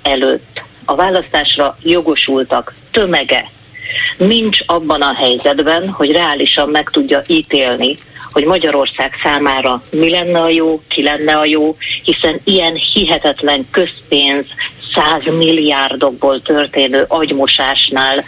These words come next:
ö, amit az Orbán kormány művel most már tizenharmadik éve, egész egyszerűen megtéveszti az embereket. És az a maroknyi szabad sajtó, köztük élén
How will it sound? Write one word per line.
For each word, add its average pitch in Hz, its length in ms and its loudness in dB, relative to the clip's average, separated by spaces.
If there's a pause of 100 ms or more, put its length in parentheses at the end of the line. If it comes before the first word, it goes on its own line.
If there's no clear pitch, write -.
(420)
ö, 135 280 2
amit 143 300 -2
az 127 100 0
Orbán 139 400 0
kormány 139 440 0
művel 131 300 2
most 131 220 0
már 131 180 -2
tizenharmadik 135 800 0
éve, 139 380 0 (440)
egész 170 280 0
egyszerűen 170 320 0
megtéveszti - 720 -2
az 123 140 0
embereket. - 720 -2 (300)
És 160 180 2
az 160 120 0
a 170 80 2
maroknyi 175 720 0
szabad 160 300 0
sajtó, 143 680 0
köztük - 560 -2
élén 139 680 0